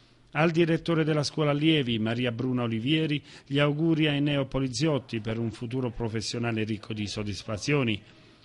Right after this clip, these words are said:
Una vera e propria cittadella, quella di via Tiberio, condivisa con la questura e la polizia stradale, nata nel millenovecentottantasei e quattro anni dopo premiata dallo Stato a istituto di istruzione.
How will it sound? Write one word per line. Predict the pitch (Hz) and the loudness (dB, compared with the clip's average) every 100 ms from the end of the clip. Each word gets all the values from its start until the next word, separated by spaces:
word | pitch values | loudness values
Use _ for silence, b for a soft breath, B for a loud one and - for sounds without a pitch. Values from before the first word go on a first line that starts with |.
| - | -6
Una | 180 196 | 0 4
vera | 175 165 | 4 2
e | |
propria | 156 147 135 135 | 0 -2 -2 -2
cittadella, | - 139 135 127 120 120 113 | -2 -2 -2 0 0 0 -2
quella | - 123 120 | -4 -4 -4
di | 117 | -4
via | 117 117 | -2 -2
Tiberio, | 110 113 123 127 117 117 | -4 -2 2 2 2 -2
condivisa | 110 117 113 117 107 113 | -2 -4 -2 -4 -4 -4
con | 113 | -4
la | 113 | -4
questura | 104 104 - 143 147 | -4 -8 -6 -4 -2
e | 139 | -2
la | 131 | -2
polizia | 131 131 123 131 | -4 -6 -6 -6
stradale, | - 127 127 143 131 110 B B B B - | -4 -4 0 2 2 0 B B B B -2
nata | 139 160 156 | 2 2 2
nel | 139 135 | 0 0
millenovecentottantasei | 139 135 131 123 127 117 117 113 117 110 113 - 151 127 101 101 | 0 0 0 -2 -4 -4 -6 -4 -4 -2 -4 0 0 0 -2 -6
e | 107 | -12
quattro | - 135 127 - 123 | -4 0 0 0 0
anni | 117 | 0
dopo | 117 151 151 143 | 0 0 0 -2
premiata | 135 113 113 123 123 113 | -4 -2 0 0 -2 -2
dallo | 110 113 | -2 -2
Stato | 110 - 156 147 143 | -2 0 0 0 0
a | 131 | 2
istituto | 123 120 190 160 113 104 117 | 0 -2 -4 -4 -4 -4 -6
di | 123 139 | -4 -2
istruzione. | 156 - 156 - 175 165 139 - B | -2 -2 -6 -2 2 4 2 -2 B